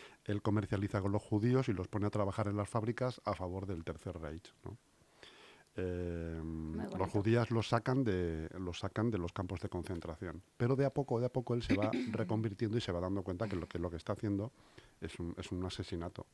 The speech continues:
Speaker 1: ¿no? Entonces él, como trata mucho con los generales del campo, de los campos
Speaker 2: Ujú.
Speaker 1: de concentración, que es con los que hace él sus, sus apaños, sus negocios,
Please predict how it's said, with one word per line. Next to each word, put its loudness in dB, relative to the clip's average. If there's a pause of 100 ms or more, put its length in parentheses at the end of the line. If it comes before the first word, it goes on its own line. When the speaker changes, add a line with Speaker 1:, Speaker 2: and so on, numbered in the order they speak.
(340)
Speaker 1:
¿no? -4 (840)
Entonces 4
él, 6
como 2
trata 4
mucho 4
con 4
los 4
generales 2
del 2
campo, 4
de 0
los 0
campos 4
Speaker 2:
Ujú. 2
Speaker 1:
de 2
concentración, 2
que -2
es -6
con 0
los -2
que 0
hace 2
él 2
sus, -4
sus -8
apaños, 2
sus -4
negocios, -6